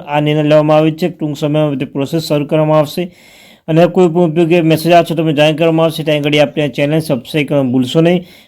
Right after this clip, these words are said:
મળીશું એક નવા વીડિયો સાથે. Thanks, thank you very much watching my video. જય હિન્દ, જય ભારત.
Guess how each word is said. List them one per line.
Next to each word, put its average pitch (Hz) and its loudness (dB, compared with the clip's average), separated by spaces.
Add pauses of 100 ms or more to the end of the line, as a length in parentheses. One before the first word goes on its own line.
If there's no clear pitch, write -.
મળીશું 165 2
એક 170 2
નવા 156 4
વીડિયો 147 2
સાથે. 156 -2
Thanks, 139 -4
thank 135 -4
you 143 -2
very 160 4
much 151 2
watching 135 -2
my 135 0
video. 165 2
જય 131 0
હિન્દ, 143 -2
જય 139 -2
ભારત. 113 -2